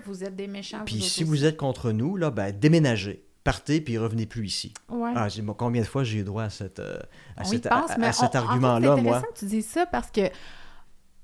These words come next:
Speaker 1: ah, je l'ai jamais entendu, on m'a jamais dit ça en pleine face, votant, si t'es pas contente, mais c'est quand même, ça fait partie de, de, de, de l'esprit ambiant. On finit par se dire
Speaker 2: Mhm.
Speaker 1: constamment, « Ben, on est tellement plus bienvenus ici qu'on va aller vivre ailleurs. »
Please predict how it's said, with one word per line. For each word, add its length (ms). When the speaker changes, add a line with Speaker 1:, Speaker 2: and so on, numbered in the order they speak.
Speaker 1:
ah, 140
je 120
l'ai 180
jamais 280
entendu, 260
on 20
m'a 80
jamais 240
dit 100
ça 180
en 60
pleine 220
face, 320
votant, 300
si 60
t'es 80
pas 120
contente, 640
mais 340
c'est 240
quand 200
même, 160
ça 180
fait 180
partie 460
de, 560
de, 260
de, 200
de 280
l'esprit 540
ambiant. 460
On 120
finit 320
par 200
se 100
dire 180
Speaker 2:
Mhm. 60
Speaker 1:
constamment, « 520
Ben, 100
on 100
est 120
tellement 340
plus 140
bienvenus 460
ici 240
qu'on 160
va 60
aller 140
vivre 160
ailleurs. » 440